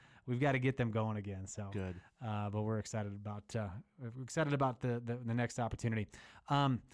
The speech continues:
Speaker 1: all right, dude, I wanna talk about this, uh, and just to kind of follow up even from our, our, our last conversation, but I wanna talk about, um,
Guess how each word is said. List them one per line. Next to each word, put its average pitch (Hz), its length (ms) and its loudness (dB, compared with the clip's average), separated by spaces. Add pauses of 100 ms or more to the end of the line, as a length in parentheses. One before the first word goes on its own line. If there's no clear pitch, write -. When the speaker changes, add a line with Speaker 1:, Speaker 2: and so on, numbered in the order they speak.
(420)
Speaker 1:
all 165 60 4
right, 160 60 4
dude, 151 160 4
I 151 120 4
wanna 180 180 6
talk 127 260 2
about 113 220 2
this, 113 320 2
uh, 120 420 4 (200)
and 127 120 -2
just 131 180 -4
to - 40 -6
kind 139 160 0
of 113 60 -2
follow 123 260 4
up 117 100 0
even 117 240 0
from 117 180 -2
our, 110 220 -2
our, 107 180 -4 (120)
our 110 140 -2
last 110 320 -2
conversation, 120 440 -2
but 120 60 2
I 127 60 4
wanna 147 180 2
talk 170 320 -4
about, 135 420 0
um, 117 340 2